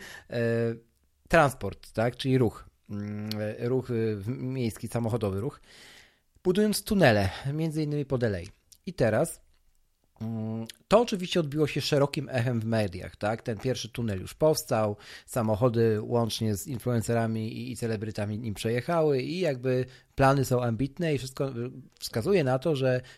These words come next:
przewrotnie nazwana nudną firmą firma, e, zrealizuje swój plan, przynajmniej na, na jakąś skalę i na terenie ska-, Stanów Zjednoczonych. I teraz tak, e, może się wydawać, że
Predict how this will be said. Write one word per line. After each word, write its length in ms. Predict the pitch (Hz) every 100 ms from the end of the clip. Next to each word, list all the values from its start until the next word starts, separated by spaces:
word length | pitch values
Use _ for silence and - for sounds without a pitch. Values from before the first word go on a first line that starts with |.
| _
przewrotnie 580 | - 135 143 147 139 127
nazwana 540 | 123 113 127 120 117
nudną 360 | 117 135 127 127
firmą 360 | 117 120 117 110
firma, 340 | 120 117 165 208 - - - - - -
e, 300 | - 120 117 - -
zrealizuje 600 | 120 180 196 175 170 131
swój 220 | - 107
plan, 240 | - 123
przynajmniej 400 | 147 135 127 131
na, 320 | 127 117 117 117
na 380 | 120 113 113 120
jakąś 360 | 113 - 120
skalę 720 | - - 113 110 107 110 110 110 -
i 60 |
na 120 | 113 107
terenie 340 | 113 110 107
ska-, 460 | - - 110 117 120 117
Stanów 380 | 95 - 110 98
Zjednoczonych. 600 | 101 98 - 87 - -
I 40 |
teraz 300 | 135 185 185
tak, 220 | - - - - - - _ _
e, 100 | 127 - -
może 460 | 120 127 220 254 214
się 200 | 175 156
wydawać, 600 | 127 120 107 101 139 151
że 500 | 117 107 120 127